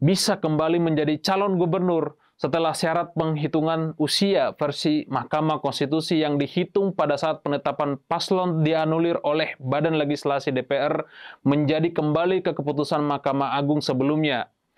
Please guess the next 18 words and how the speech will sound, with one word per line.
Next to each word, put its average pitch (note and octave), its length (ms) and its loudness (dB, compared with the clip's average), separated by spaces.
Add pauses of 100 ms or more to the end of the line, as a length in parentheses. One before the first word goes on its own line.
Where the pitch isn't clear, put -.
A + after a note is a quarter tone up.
(260)
Syarat D3 400 2
usia G3 640 2 (160)
akan D#3 320 0
dihitung E3+ 560 0
pada C#3+ 160 2
saat D3+ 320 0 (160)
paslon E3 560 0
terpilih E3+ 800 -2
dan B2 320 2
dilantik. B2 480 -2 (1040)
Yang F3+ 240 4
aneh G#3+ 320 0
dalam D3+ 320 0
putusan D#3+ 480 -2
di C#3 80 2
Badan C#3+ 320 0
Legislasi C3+ 560 -2
ini, D#3+ 320 0